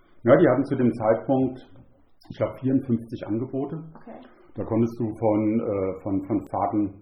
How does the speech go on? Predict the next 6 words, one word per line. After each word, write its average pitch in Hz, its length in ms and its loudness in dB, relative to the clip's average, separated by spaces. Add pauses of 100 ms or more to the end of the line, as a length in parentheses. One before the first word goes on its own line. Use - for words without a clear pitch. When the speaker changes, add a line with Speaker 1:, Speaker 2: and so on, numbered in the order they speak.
(100)
Speaker 1:
für 104 100 0
Behinderte 117 560 2 (320)
oder, 90 880 -4
äh, - 40 -
Seniorenbetreuung 113 1500 2 (1080)
oder, 95 300 -10